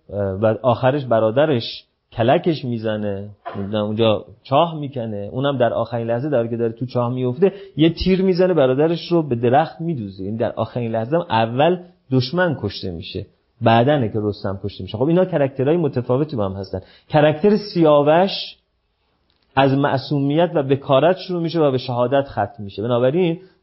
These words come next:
توی این سفر قهرمانی‌ها شما می‌بینید که باز کاراکترهای مختلف دارید. ما می‌تونیم بنابراین برای این مبنا یه تیپولوژی داشته باشیم. بگیم تیپولوژی شاهنامه‌ای،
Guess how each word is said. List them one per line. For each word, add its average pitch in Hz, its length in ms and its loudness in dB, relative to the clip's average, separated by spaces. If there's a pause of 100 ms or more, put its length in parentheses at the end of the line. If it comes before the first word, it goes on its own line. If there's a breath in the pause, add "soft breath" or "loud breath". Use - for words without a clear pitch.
توی 147 100 4
این 147 480 0
سفر 139 460 0
قهرمانی‌ها 135 1080 0 (180 loud breath)
شما 151 260 0
می‌بینید 185 320 2
که 196 60 -8
باز 202 260 -2
کاراکترهای 151 460 -2
مختلف 180 560 0
دارید. 120 300 -2
ما 143 80 2
می‌تونیم 185 360 2
بنابراین 147 340 2
برای 147 160 2
این 143 140 -4
مبنا 151 400 0 (300 loud breath)
یه 156 100 4
تیپولوژی 160 600 0
داشته 143 300 0
باشیم. 117 360 -4 (720)
بگیم 131 440 2 (120)
تیپولوژی 131 800 4 (320)
شاهنامه‌ای، 131 1000 0